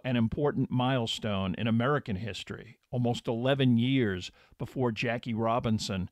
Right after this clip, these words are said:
broke Major League Baseball's racial prohibition. James Cleveland Jesse Owens was born on September twelfth, nineteen thirteen, in Oakville, Alabama, the youngest of ten children.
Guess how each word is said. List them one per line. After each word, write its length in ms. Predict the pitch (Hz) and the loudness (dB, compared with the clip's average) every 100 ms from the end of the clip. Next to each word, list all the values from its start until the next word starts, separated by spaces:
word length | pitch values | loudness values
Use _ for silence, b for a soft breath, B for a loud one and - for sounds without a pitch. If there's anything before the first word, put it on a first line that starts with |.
| b b - | b b -2
broke 240 | 123 107 | -2 0
Major 400 | 120 120 120 120 | 0 0 0 -2
League 340 | 113 113 110 104 | -2 -2 -4 -4
Baseball's 720 | 113 120 - 104 95 90 - _ | -4 -4 -4 -2 -2 -4 -10 _
racial 500 | 110 120 120 107 95 | -6 -4 -2 -4 -6
prohibition. 840 | - 110 98 92 110 110 - - - _ _ _ _ b b b b b b b b | -4 -2 -2 -2 -4 -4 -6 -8 -14 _ _ _ _ b b b b b b b b
James 460 | 117 135 160 170 143 | -2 2 4 4 2
Cleveland 720 | - 156 151 139 127 110 - | -2 -2 -2 2 2 2 0
Jesse 500 | 127 147 151 - 127 | -2 -2 -2 -2 0
Owens 460 | 131 135 113 98 104 | 2 4 2 0 -2
was 120 | 107 | -8
born 380 | - 127 127 123 | -4 0 2 2
on 140 | 117 | 2
September 520 | 110 95 - 139 117 | -2 -8 -4 -2 -2
twelfth, 480 | 107 - 143 117 107 - | -4 -4 0 0 -2 -2
nineteen 540 | 127 127 - 127 120 | 0 0 0 0 0
thirteen, 800 | - 135 120 - 139 117 92 92 - _ _ _ - | 0 -4 -4 -4 0 0 -2 -8 -14 _ _ _ -2
in 180 | 135 - 156 | 0 0 2
Oakville, 720 | 165 - 127 123 110 98 - 135 | 2 2 0 2 2 -2 -6 -6
Alabama, 800 | 123 117 113 113 107 - - _ _ _ _ - | -2 -2 -2 0 0 -2 -10 _ _ _ _ -6
the 100 | 127 | -4
youngest 560 | 120 123 143 139 - | 2 4 4 2 -2
of 120 | 117 | -6
ten 260 | - 143 127 | -4 2 2
children. 640 | 110 135 131 113 90 - | 2 0 0 -4 -8 -10